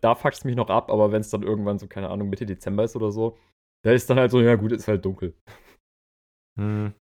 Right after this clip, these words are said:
Speaker 1: Na, da juckt's mich nicht mehr. Und dann hab ich auch den Gedanken schon im Hinterkopf, ey, ein paar Tage noch, dann wird's wieder heller. Oder länger hell.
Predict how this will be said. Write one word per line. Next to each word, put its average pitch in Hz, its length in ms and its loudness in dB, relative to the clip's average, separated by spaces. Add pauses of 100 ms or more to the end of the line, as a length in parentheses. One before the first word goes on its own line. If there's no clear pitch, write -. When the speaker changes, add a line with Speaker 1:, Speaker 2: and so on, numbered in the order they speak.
Speaker 1:
Na, 104 140 2
da 104 80 4
juckt's 104 220 2
mich 110 160 -6
nicht 98 100 -6
mehr. 104 180 4
Und 107 60 4
dann 123 300 0
hab 165 100 2
ich 170 160 2
auch 170 80 4
den 175 160 -2
Gedanken 160 480 -6
schon 156 140 -2
im 147 80 2
Hinterkopf, 170 420 0 (340)
ey, 139 240 6 (960)
ein 110 60 -10
paar 135 160 2
Tage 131 240 2
noch, 123 160 0
dann 113 180 -4
wird's 113 200 -4
wieder 104 160 0
heller. 82 280 -6 (560)
Oder 87 140 -6
länger 87 260 -6
hell. 85 200 -8